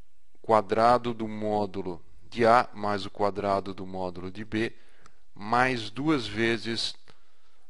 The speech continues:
a parte real do produto de A complexo conjugado vezes B. Bom, para provar isso, nós vamos notar inicialmente que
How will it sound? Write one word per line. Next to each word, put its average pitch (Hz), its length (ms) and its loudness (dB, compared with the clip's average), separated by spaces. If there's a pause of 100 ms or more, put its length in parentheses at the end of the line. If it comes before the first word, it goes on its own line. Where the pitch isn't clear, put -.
a 104 100 0
parte 135 560 6
real 107 460 4
do 101 140 -4
produto 113 760 -4
de 95 340 -6 (1800)
A 113 220 12
complexo 104 680 0
conjugado 104 760 0 (400)
vezes 90 640 -6
B. - 260 -8 (1900)
Bom, 78 160 -8
para 131 240 2
provar 123 420 2
isso, 139 340 -4 (1000)
nós 117 480 -4 (460)
vamos 110 360 -6
notar 107 400 0
inicialmente 107 880 -2
que 82 380 -8